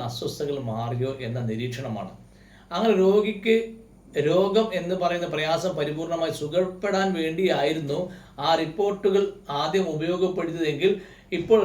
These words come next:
റിപ്പോർട്ടുകൾ നോക്കിക്കൊണ്ട് രോഗം സുഖപ്പെട്ടോ എന്ന് തിരിച്ച് പറയുന്ന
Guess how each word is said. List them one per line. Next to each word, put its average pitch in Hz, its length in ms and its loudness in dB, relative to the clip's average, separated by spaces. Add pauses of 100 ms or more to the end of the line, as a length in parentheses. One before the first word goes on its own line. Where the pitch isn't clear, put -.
റിപ്പോർട്ടുകൾ 226 540 2 (120)
നോക്കിക്കൊണ്ട് 180 480 0 (360)
രോഗം 170 360 2
സുഖപ്പെട്ടോ 175 480 -4 (140)
എന്ന് 151 180 -4 (240)
തിരിച്ച് 202 380 0 (140)
പറയുന്ന 160 380 -2